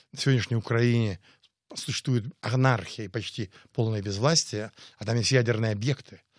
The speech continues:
и там идёт расползание оружия. И эти ядерные объекты, ядерные станции, и это оружие, бесконтрольно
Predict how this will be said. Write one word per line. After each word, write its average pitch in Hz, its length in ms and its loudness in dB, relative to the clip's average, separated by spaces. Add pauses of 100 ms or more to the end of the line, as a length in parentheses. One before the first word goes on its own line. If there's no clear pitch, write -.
(180)
и 104 60 -8
там 120 200 4
идёт 117 180 2
расползание 117 640 2
оружия. 107 460 -2 (420)
И 113 120 2
эти 117 160 0
ядерные 113 460 4
объекты, 104 520 -4 (240)
ядерные 113 420 -2
станции, 120 600 -2 (240)
и 120 80 -2
это 107 180 0
оружие, 117 380 2
бесконтрольно 110 580 -2